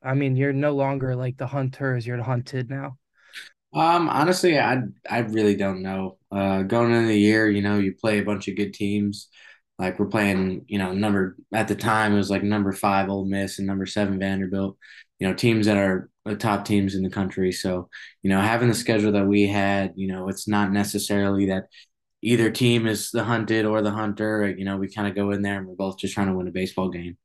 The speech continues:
Speaker 2: Uh, and the same thing in the Big Ten and, and, you know, playing baseball, anybody can beat anybody. So,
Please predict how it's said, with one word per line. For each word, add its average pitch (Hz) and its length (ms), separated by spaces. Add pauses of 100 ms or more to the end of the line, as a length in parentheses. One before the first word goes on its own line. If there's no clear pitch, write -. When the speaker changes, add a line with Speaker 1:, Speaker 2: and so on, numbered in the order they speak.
(380)
Speaker 2:
Uh, 92 280
and 95 80
the 104 60
same 120 260
thing 117 200
in 107 60
the 101 80
Big 104 240
Ten 107 340
and, 92 280 (160)
and, 98 120
you 95 80
know, 95 140
playing 113 260
baseball, 110 340
anybody 110 340
can 107 100
beat 104 140
anybody. 90 400
So, 90 340